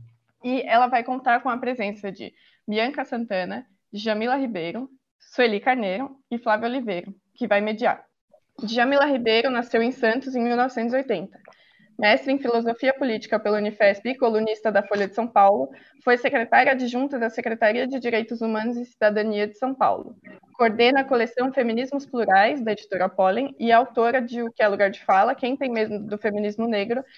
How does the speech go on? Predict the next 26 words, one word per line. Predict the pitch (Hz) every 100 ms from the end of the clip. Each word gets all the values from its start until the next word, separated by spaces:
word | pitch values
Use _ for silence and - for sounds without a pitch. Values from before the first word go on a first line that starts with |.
| - -
e | 220
Pequeno | 247 247 240
Manual | 247 240 208 208
Antirracista. | 226 240 247 262 - - _ _ _ _ _ - _ _ _ _ _ _ -
A | 285
Bianca | 262 220 226
Santana | 226 233 233 214 202 214 262 _ _ _ _ _ _ _
é | - 220
doutora | 226 233 233 269 285
em | 294
Ciência | 294 233 254 269
da | 226 208 202 208
Informação | 220 226 214 214 214 196
pela | 208 196
eca | 190 190 208
usp, | 202 214 - 285 - - 160
com |
uma | 240 226 160
tese | 240 262
sobre | - 220 - 226
memória | 233 202 214 269 269
e | -
escrita | 240 - 254 262 277
de |
mulheres | 254 233 226 262
negras. | 233 175 127